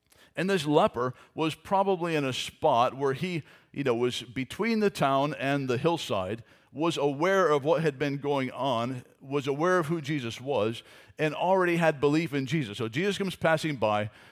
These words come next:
gets close enough, he had to have done that on purpose, get close enough to the leper, the leper could come out, kneel before him, and ask to be healed because he believed that Jesus Christ had that power as the Son of God.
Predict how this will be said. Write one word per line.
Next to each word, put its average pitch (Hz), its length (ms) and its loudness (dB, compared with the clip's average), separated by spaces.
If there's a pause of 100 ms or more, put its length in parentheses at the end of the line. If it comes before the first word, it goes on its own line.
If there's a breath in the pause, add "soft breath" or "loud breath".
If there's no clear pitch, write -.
(260 loud breath)
gets 208 240 2
close 196 400 0
enough, 127 380 -2
he 156 220 -6
had 196 440 0
to 160 120 -2
have 143 160 -2
done 143 160 2
that 127 160 2
on 120 100 0
purpose, - 480 -6 (420 loud breath)
get 165 220 -2
close 180 260 0
enough 160 120 -2
to - 100 -2
the 135 80 2
leper, 127 320 2
the 120 60 0
leper 156 320 2
could 151 160 -6
come 131 180 -2
out, 107 260 -4 (220 loud breath)
kneel 175 240 4
before 139 480 -2
him, 120 160 -2
and 120 120 -4
ask 131 280 -2
to 135 100 -6
be 113 140 -10
healed 98 380 -6
because 110 260 -8
he 127 100 -4
believed 123 640 -2 (380 soft breath)
that 113 180 -4
Jesus 123 380 -6
Christ 113 380 -4
had 104 200 -4
that 95 220 -8
power 101 440 -4
as 101 200 -10
the 98 100 -14
Son 98 220 -10
of 90 120 -14
God. 85 280 -10